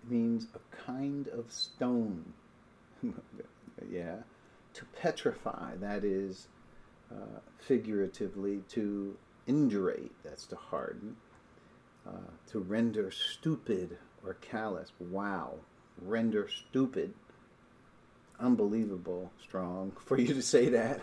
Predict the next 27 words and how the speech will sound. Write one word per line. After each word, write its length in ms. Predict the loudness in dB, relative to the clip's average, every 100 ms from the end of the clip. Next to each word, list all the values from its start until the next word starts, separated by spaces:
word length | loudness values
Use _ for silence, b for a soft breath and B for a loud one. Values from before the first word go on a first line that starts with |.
| -8
<laughs> 1300 | -8 -8 -12 -20 -20 -20 -18 -18 -20 -20 -20 -20 -14
Blind. 920 | -4 0 4 8 8 8 6 2 -2 -8 -14 -16 -2
In 100 | 4
other 200 | 6 10
words, 280 | 12 10 8
you 80 |
can't 360 | 2 6 8 8
even 320 | 8 6 4
see 720 | 2 2 6 6 8 6 4 -2 0
anymore. 720 | 2 2 2 0 -2 -8 -14 -6
It, 120 | -6 -4
you've 160 | -8 0
gotten 300 | 0 2 0
to 120 | 0
the 100 | -2
place 440 | 0 4 4 4
where 160 | 2 2
you 140 | 2
can't 360 | -4 -2 -2 -2
see, 340 | 0 2 2 B B B 0
or 400 | 4 4 4 0 -6 -20 -20 -20 -20
hardened. 640 | -16 -4 -2 -2 -6 -10
That's 300 | -8 -8 -10
one 260 | -10 -6 -4
of 120 | -2
the 80 | 0
ways 580 | 0 0 -2 -6 -12